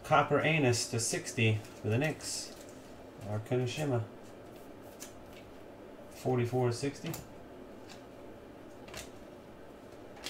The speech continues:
Blake Griffin, Simon Musa, and it's Julius Randle throwback jersey to twenty-five for the Lakers, patch.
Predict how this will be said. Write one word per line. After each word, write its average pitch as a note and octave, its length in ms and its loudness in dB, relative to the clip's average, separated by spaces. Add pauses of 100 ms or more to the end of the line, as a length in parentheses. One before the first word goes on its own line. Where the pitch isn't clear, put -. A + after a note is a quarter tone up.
(1900)
Blake B2 240 4
Griffin, D3+ 360 4 (2000)
Simon B2 380 6
Musa, D#3 400 4 (260)
and B2+ 340 4
it's A#2+ 200 0
Julius C#3+ 480 6
Randle B2+ 340 6
throwback B2+ 540 6
jersey B2+ 320 6
to A#2 100 4
twenty-five B2 640 6
for B2 80 0
the A2+ 100 6
Lakers, G#2 720 4 (180)
patch. B2+ 540 0